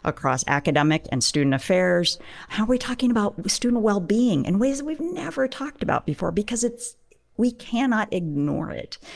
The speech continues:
So those kinds of collaborations, I think, are gonna force a reduction in siloing that will ultimately be for the good.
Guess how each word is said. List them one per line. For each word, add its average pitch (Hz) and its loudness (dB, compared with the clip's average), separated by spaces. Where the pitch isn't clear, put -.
So 202 4
those 185 4
kinds 202 0
of 175 -2
collaborations, 147 2
I 127 0
think, 143 -2
are 139 0
gonna 135 0
force 151 0
a 135 -2
reduction 131 -2
in 127 0
siloing 131 0
that - 0
will 135 0
ultimately 131 0
be 123 -6
for - -10
the - -6
good. 160 2